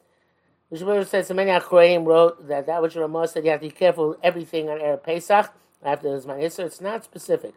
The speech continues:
Because, because strict letter of the law,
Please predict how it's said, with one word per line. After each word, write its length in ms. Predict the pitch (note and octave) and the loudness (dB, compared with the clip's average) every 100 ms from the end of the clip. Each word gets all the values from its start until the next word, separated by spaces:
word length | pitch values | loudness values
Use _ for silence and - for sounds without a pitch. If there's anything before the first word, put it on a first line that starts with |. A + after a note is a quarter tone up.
| _ _ _ _ _ | _ _ _ _ _
Because, 300 | - - D#3 | -14 -2 -2
because 240 | D3+ D#3+ D3+ | 0 -2 -2
strict 280 | - G3+ G3+ | -6 -6 0
letter 260 | G3 F#3 | 2 4
of 180 | F3 D#3+ | 2 2
the 100 | D#3 | 0
law, 380 | E3+ F#3+ E3+ | 4 8 8